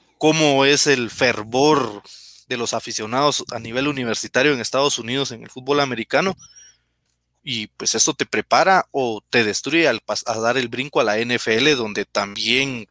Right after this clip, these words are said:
te enfrentas, obviamente Jacksonville es un paseo de domingo por el parque en tema de afición, pero ir a estadios como el de, con, contra Pittsburgh,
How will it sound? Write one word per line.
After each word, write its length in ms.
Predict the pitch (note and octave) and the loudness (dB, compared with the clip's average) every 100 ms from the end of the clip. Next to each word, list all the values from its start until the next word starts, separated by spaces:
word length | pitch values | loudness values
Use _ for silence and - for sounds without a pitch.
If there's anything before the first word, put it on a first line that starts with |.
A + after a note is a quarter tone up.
| - | -6
te 80 | A2 | -4
enfrentas, 720 | G2+ A2+ B2+ C3 G#2+ - - _ _ _ _ _ _ | -2 -2 2 2 2 0 -4 _ _ _ _ _ _
obviamente 600 | C#3+ B2+ B2 C3+ B2 A2+ - | 2 2 2 0 0 0 0
Jacksonville 560 | C#3 - A#2 G#2 G2 - _ _ _ _ _ _ _ | 2 2 0 -4 -10 -16 _ _ _ _ _ _ _
es 200 | C3+ B2+ | -2 -2
un 120 | C3+ | 0
paseo 500 | A#2+ A2+ C3+ C3 A#2 | 2 4 4 4 4
de 60 | G2 - _ _ - | 0 -10 _ _ -10
domingo 400 | A#2 C3 C3+ C3 | -6 -2 0 0
por 180 | A#2 | 0
el 100 | G#2 | -2
parque 480 | - C#3 D3 A#2+ G#2 _ - - _ | 2 2 2 -2 -2 _ -20 -20 _
en 160 | A#2 G#2+ | -14 -2
tema 260 | C3+ C#3+ | 0 4
de 100 | B2 | 4
afición, 440 | A2 G#2+ C3 D#3+ F3+ - - - _ _ - | 2 2 2 2 -2 -12 -20 -20 _ _ -2
pero 300 | B2+ A2+ A2 | 0 0 0
ir 160 | C#3 | 2
a 60 | D3+ | 2
estadios 500 | - D#3 D#3 B2 - | 4 2 2 0 -4
como 500 | B2+ A2+ G#2+ G#2 G#2 _ | -8 -10 -10 -10 -12 _
el 100 | A2+ | -14
de, 120 | G#2+ - _ - | -14 -16 _ -10
con, 260 | A#2+ A2+ _ _ _ - | -8 -8 _ _ _ -14
contra 240 | - A#2 A2 | -8 -6 -4
Pittsburgh, 560 | - C#3 A#2 B2+ A#2+ | 0 0 0 -4 -4